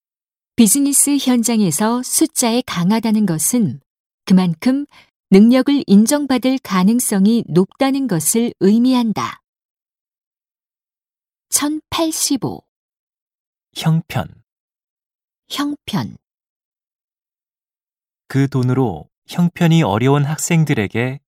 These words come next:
Speaker 2: 장학금을 준다고 들었다.
Speaker 1: 천팔십육.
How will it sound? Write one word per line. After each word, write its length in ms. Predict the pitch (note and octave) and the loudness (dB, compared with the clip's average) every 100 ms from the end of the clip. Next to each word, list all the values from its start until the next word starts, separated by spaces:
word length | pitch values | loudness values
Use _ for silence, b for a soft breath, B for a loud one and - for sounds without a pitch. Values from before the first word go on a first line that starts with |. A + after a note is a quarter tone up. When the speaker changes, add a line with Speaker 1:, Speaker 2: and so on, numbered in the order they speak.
| _ | _
Speaker 2:
장학금을 640 | - A2 B2 C#3 D#3 D3+ D#3+ | -8 -2 -2 -2 0 2 2
준다고 540 | C#3+ B2+ G2 - A#2+ | 0 -2 -4 -4 -4
들었다. 580 | - A#2+ B2 - C#2+ - _ _ _ _ _ _ _ _ _ _ _ _ _ _ _ _ _ _ _ _ _ | -4 -6 -6 -8 -10 -10 _ _ _ _ _ _ _ _ _ _ _ _ _ _ _ _ _ _ _ _ _
Speaker 1:
천팔십육. 1200 | - D4+ D4+ D#4 - E4+ - - D4+ A3+ E3+ B2 | -6 -4 -6 -8 -6 -6 -4 -4 -2 0 0 -2